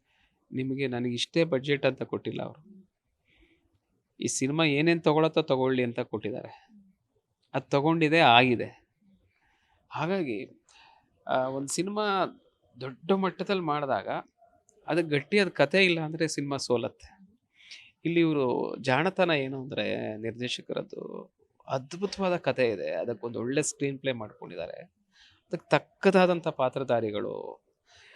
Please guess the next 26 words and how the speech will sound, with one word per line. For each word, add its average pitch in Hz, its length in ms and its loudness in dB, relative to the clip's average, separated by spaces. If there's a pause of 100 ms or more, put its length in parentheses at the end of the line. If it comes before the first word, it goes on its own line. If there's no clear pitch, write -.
(360)
ಆ, - 80 0
ತಮಿಳಿಂದ 127 500 -2
ಇರ್ಬೋದು, 120 480 -6
ತೆಲುಗುವಿಂದ 127 500 -6
ಇರ್ಬೋದು, 117 520 -8
ಕನ್ನಡದಿಂದ, 120 640 -12
ಮಲಯಾಳಂನಿಂದ 113 800 -10 (960)
ಆರ್ಟಿಸ್ಟ್ನ 175 440 2
ಸೆಲೆಕ್ಟ್ 131 420 -2
ಮಾಡಿದ್ದಾರೆ. 113 640 -6
ಸುದೀಪ್ 165 280 -4
ಸರ್ 151 180 0
ಮೊನ್ನೆ 131 180 -4
ಪ್ರೆಸ್ - 300 -4
ಮೀಟಲ್ಲಿ 139 260 0
ಹೇಳ್ತಾ 113 260 -6
ಇದ್ರು, - 400 -8 (340)
ಒಬ್ಬೊಬ್ಬ 160 560 2
ಕಲಾವಿದ 160 480 2
ಕೂಡ 143 280 -4
ಒಬ್ಬ 139 380 -4
ವಜ್ರ, 120 300 -2
is 120 320 -2
a 110 100 -8
gem 120 340 0
ಅಂತ 98 140 -10